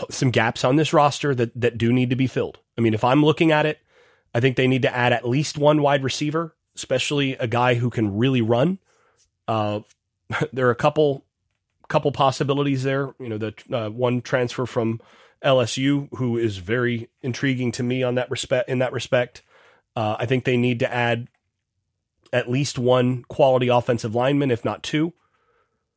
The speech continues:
So you're looking at, you know, two or three players there on the offensive side. If you can add a, a, a top level running back, you do it. If you don't, you roll with the guys you got. You feel okay there. Uh, but,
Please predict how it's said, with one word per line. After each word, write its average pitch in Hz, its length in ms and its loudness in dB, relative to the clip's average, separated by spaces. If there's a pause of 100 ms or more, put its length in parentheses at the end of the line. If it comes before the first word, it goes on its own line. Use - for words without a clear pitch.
(340)
So 110 420 2
you're 120 260 0
looking 131 240 2
at, 120 200 0
you 123 100 0
know, 101 260 0 (380)
two 143 180 2
or 127 80 2
three 135 280 0
players 123 440 0
there 123 160 2
on 120 100 2
the 117 100 2
offensive 123 420 -2
side. 123 460 -2 (140)
If - 80 -14
you 117 60 -4
can 113 120 0
add 120 200 2
a, 117 200 -2
a, 123 80 -2 (140)
a 113 60 -8
top 147 300 0
level 139 200 4
running 135 280 2
back, 127 260 2
you 120 100 0
do 120 200 0
it. 120 80 0
If 110 120 -6
you 117 80 -4
don't, 117 280 0
you 117 240 -6
roll 113 300 0
with 107 100 -4
the 113 80 -6
guys 107 280 -2
you 107 60 -6
got. 107 280 -4
You 101 60 -16
feel 110 220 -6
okay 101 240 -6
there. 95 260 -8 (720)
Uh, 104 320 0
but, 120 260 0